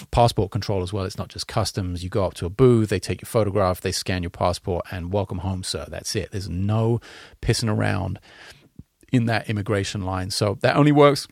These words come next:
coming into the U S, um, and when you're leaving or when you're traveling in general, there are more and more airports using the Clear system. It's also something you get for free, uh, in the top tier of United. I think that saves you about hundred and twenty dollars.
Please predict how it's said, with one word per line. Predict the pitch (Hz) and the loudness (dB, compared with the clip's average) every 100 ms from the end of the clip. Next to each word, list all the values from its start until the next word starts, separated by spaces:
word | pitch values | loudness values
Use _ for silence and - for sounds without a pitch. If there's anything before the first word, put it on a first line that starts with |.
| _ _ _ _ _ _ _ _ - | _ _ _ _ _ _ _ _ -2
coming | 143 127 | 2 2
into | 147 123 120 | 0 0 -2
the | 117 | -2
U | 120 120 | 0 2
S, | 120 - - | 2 -2 -4
um, | 107 98 92 92 - | -2 0 -2 -6 -6
and | 110 | -2
when | 107 | -2
you're | 98 | -2
leaving | 107 151 175 165 160 151 | 0 2 2 0 -2 -6
or | 107 | -8
when | 101 98 | -6 -6
you're | |
traveling | 98 135 123 120 | -2 0 2 2
in | 107 | 0
general, | 104 117 117 110 104 | 2 2 4 2 2
there | 104 98 | 0 -2
are | 98 - - | -4 -12 -6
more | 120 147 165 | 2 6 6
and | 135 | 4
more | 120 113 | 2 2
airports | 113 110 113 107 - | 0 0 -2 -4 -4
using | 110 104 98 | -4 -4 -4
the | 98 | -6
Clear | - - 139 131 107 98 - - | -8 -2 4 6 4 0 -8 -18
system. | - - 117 135 139 147 | -6 -2 0 0 -2 -6
It's | - | -8
also | 113 107 | -6 -2
something | - 104 110 | -2 0 -2
you | 107 | 0
get | 117 | -2
for | - | -4
free, | 104 - 143 151 147 - - - | -10 2 6 6 2 -4 -20 -12
uh, | - 110 107 127 | -4 0 0 0
in | 107 | -4
the | 101 | -4
top | 120 - | -4 -4
tier | - 104 | -4 -4
of | 101 | -4
United. | 101 104 110 110 | -4 -4 -4 -4
I | 95 | -6
think | 101 | -8
that | - | -10
saves | - 90 98 | -8 -8 -8
you | |
about | 92 95 | -8 -6
hundred | 98 90 | -6 -6
and | 92 | -8
twenty | 101 95 | -8 -8
dollars. | 98 90 90 92 | -6 -6 -6 -8